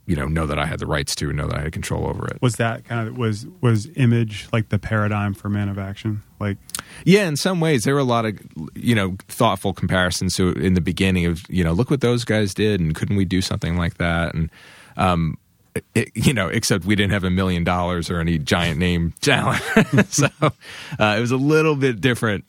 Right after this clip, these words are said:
Speaker 1: uh, in that regard. But no, the, the inspiration of what those guys did, uh, for sure, I think influenced a,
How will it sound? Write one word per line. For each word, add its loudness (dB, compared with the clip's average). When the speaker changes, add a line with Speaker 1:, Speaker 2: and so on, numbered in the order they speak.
Speaker 1:
uh, 2
in 2
that 2
regard. 0
But 2
no, 4
the, 0
the 2
inspiration 0
of -4
what 0
those 2
guys -2
did, -2
uh, 2
for -6
sure, -2
I 0
think 0
influenced 0
a, -2